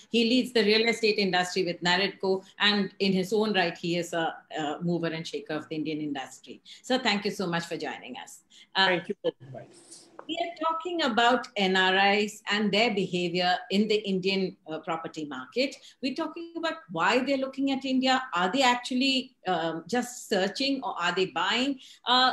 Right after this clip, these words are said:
Speaker 1: before we start and, uh, get Doctor Hiranandani's, uh,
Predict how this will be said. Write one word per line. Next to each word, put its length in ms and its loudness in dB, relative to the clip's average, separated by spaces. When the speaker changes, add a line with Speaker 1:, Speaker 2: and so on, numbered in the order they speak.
Speaker 1:
before 340 2
we 140 -2
start 540 2
and, 340 0
uh, 160 2
get 400 -2
Doctor 260 -2
Hiranandani's, 1000 2
uh, 400 -4